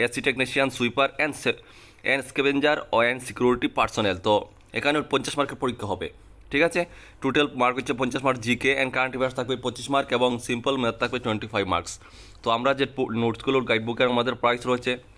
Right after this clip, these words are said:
গ্রুপ সি হচ্ছে আপনাদের তিনশো পঞ্চাশ টাকা, গ্রুপ সি পোস্টে নিলে তিনশো পঞ্চাশ এবং গ্রুপ ডি নিলে শুধুমাত্র তিনশো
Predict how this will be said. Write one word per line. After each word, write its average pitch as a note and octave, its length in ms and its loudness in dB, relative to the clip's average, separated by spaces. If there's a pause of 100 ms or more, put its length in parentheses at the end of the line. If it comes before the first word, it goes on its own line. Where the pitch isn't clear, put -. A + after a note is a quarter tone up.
(220)
গ্রুপ B2+ 260 0
সি B2 100 -2 (100)
হচ্ছে C3 180 -2 (100)
আপনাদের B2 260 0 (100)
তিনশো A#2+ 200 -4 (100)
পঞ্চাশ G#2 320 -2
টাকা, F#2 140 -6 (120)
গ্রুপ B2 220 -6
সি A#2+ 160 -4
পোস্টে B2+ 300 -4
নিলে A#2 220 0
তিনশো A#2 180 -4 (100)
পঞ্চাশ C3 340 0 (560)
এবং C#3 120 2 (960)
গ্রুপ B2+ 280 4
ডি A#2+ 160 4
নিলে B2+ 160 2 (100)
শুধুমাত্র A#2 320 0 (120)
তিনশো G#2+ 200 -4